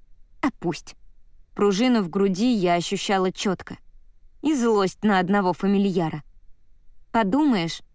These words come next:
банальные объятия под деревом. Ночью, наедине. «Стоять, мысли!» Я резко прильнула к Василиску.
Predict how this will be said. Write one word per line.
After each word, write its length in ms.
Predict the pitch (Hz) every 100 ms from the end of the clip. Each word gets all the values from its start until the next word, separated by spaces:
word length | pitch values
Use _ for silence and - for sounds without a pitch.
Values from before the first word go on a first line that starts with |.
| - -
банальные 640 | 180 202 208 233 214 190 175
объятия 460 | 180 233 - 196
под 220 | - 160 175
деревом. 520 | 208 214 180 175 165 - - - - - - - -
Ночью, 580 | 185 208 - - 202 - - - - - -
наедине. 760 | 196 196 170 151 165 165 196 226 - - - - - - - - -
«Стоять, 540 | - 202 185 190 -
мысли!» 420 | 233 226 240 233 220 - - - - - - - - - - -
Я 240 | 185 202
резко 380 | 196 240 - 240
прильнула 520 | 214 220 202 202 196
к 80 | -
Василиску. 680 | 196 - 202 180 160 -